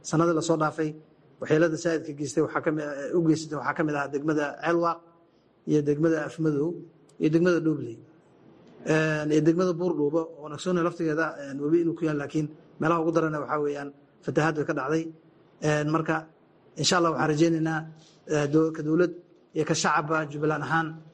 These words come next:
inaan gacmaha is qabsan doono. Intay goor goor tahayna diyaar garow la sii sameeyo.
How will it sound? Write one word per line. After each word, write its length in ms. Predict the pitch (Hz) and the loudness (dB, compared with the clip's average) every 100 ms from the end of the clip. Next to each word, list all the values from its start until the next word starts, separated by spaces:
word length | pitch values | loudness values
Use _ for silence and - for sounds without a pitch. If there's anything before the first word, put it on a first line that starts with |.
| _ | _
inaan 200 | 151 165 156 | -2 0 0
gacmaha 220 | 135 156 | 0 -2
is 100 | - | -4
qabsan 260 | 151 165 160 | -4 0 2
doono. 260 | 170 175 175 - _ _ - | 2 -2 -6 -16 _ _ -4
Intay 200 | 180 180 | 0 2
goor 220 | 160 160 156 | 4 2 2
goor 160 | 170 | -2
tahayna 260 | 170 160 156 | -2 -8 -6
diyaar 180 | 151 151 | -6 0
garow 200 | 170 160 | 2 2
la 60 | |
sii 140 | 147 160 | -2 -8
sameeyo. 400 | - 160 165 | -4 0 0